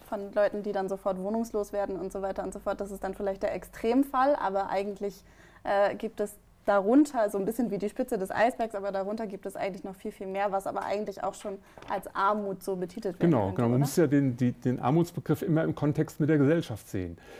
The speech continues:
Speaker 2: Also es, arm sind nicht nur diejenigen, die man, äh, die mit, äh, Lumpen rumlaufen oder die, äh, irgendwie viele Lücken in den Zähnen haben. Nein,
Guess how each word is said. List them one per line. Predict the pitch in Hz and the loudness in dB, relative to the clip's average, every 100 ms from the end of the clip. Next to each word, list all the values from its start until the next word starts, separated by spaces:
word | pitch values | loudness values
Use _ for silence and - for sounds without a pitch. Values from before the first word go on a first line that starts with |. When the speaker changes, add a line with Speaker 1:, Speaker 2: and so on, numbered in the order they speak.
| - | -8
Speaker 2:
Also | - 104 | -2 0
es, | 143 - - | 0 -2 -2
arm | 131 135 175 | 2 4 6
sind | 135 135 | 6 6
nicht | 143 165 - | 6 4 2
nur | 156 | 4
diejenigen, | 110 123 156 165 156 139 | 4 2 4 4 6 4
die | 135 | 4
man, | 135 123 123 | 2 0 -2
äh, | 135 113 107 107 | 2 2 2 2
die | 110 | 2
mit, | 110 - | 2 0
äh, | 127 113 117 | -4 -2 -2
Lumpen | 123 143 196 185 | 2 2 2 2
rumlaufen | 165 180 170 165 160 - 165 - - - | 2 4 4 4 2 2 0 -2 -14 -6
oder | - 123 | 0 2
die, | 110 123 117 | 4 4 4
äh, | 131 123 113 117 - - - - | 4 2 2 0 -4 -8 -12 -8
irgendwie | 135 110 104 | -4 -2 -2
viele | 104 127 113 | 0 4 4
Lücken | 110 170 196 175 | 4 4 4 4
in | 160 | 4
den | 160 | 2
Zähnen | - 170 165 165 | 2 2 4 2
haben. | 156 151 156 156 | 2 2 2 2
Nein, | 120 117 165 | 2 4 2